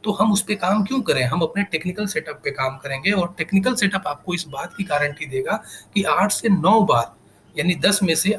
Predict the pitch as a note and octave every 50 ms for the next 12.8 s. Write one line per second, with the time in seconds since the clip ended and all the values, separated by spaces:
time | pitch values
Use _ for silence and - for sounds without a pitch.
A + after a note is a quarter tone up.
0 | - C#3+ D#3 D#3+ - - G3+ E3 C3+ C#3 F#3 G#3 F#3+ F3+ E3+ D#3 C#3+ - - -
1 | - - D3 C3 C3+ C#3 C3+ D3 C#3 - C#3 B2+ C3+ B2 - - B2+ A#2+ B2+ B2+
2 | B2 B2+ D#3+ G3 - - - - - _ - F3+ G3+ G3 - - A#3 F#3+ E3 G3+
3 | G3+ G#3 A3 G#3+ - - - A3 G3+ - G3 - G3 F#3+ G3+ G#3+ G3 - G3 F#3+
4 | F#3 F#3 F#3+ G#3 G3 D#3 D3 C#3+ C#3+ - C#3+ B2 B2 B2 - C3 A#2+ B2+ B2 B2+
5 | C3 B2+ B2+ B2+ B2 B2 - - _ _ _ _ _ _ _ _ E3+ E3+ F#3+ C#4+
6 | C4+ G#3+ G3 - - G3+ G3 - - D3+ C#3+ B2 B2 - - - _ _ _ _
7 | _ _ _ _ A3+ A3+ G#3+ - - - A#3 F3+ D#3+ E3 F#3 G3 F#3+ F#3+ D3+ C3+
8 | D#3 E3+ D#3+ - C#3 C#3 C#3 F3+ G3+ G3 - D#3+ - F#3 E3+ D#3+ D#3 D3 C3+ C3
9 | C3+ D#3+ - - C#3 C3 B2 B2+ B2 C#3+ E3 - F#3 F#3+ E3 A3 A#3+ A3+ F#3+ D3+
10 | - - - E3+ - - C3+ - F3 G3+ G#3 G3+ F3+ - - E3+ C#3+ C3+ C3 B2
11 | - - - - - D#3 C#3 C#3 C#3 C#3 C#3+ D#3+ G3+ F#3+ D#3+ - - - E3 D#3
12 | - - D3+ C#3 - - D3 C#3+ C3 D3 D#3+ F3 G#3 A#3+ A#3